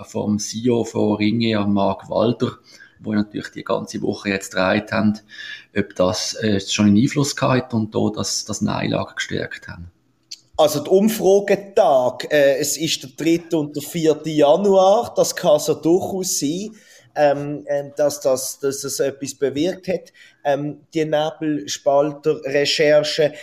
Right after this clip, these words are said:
Speaker 2: Mir hat etwas anderes noch, ähm, positiv gestimmt. Und zwar, ähm, sagen, sagen die Forscher, die beiden,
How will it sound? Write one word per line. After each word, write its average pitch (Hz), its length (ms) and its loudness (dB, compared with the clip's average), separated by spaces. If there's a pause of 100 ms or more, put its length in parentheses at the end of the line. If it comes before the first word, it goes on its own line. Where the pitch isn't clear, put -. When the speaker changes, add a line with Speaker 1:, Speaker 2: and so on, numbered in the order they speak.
(140)
Speaker 2:
Mir 202 200 4
hat 226 160 0
etwas 190 320 -4
anderes 170 540 2
noch, 170 400 4
ähm, 151 360 2
positiv 151 680 -4
gestimmt. 117 600 -6
Und 135 280 -6
zwar, 147 640 2
ähm, 139 280 0
sagen, 131 580 -2
sagen 127 500 -6
die 127 140 -6
Forscher, 170 480 -2
die 160 160 -8
beiden, 147 480 -8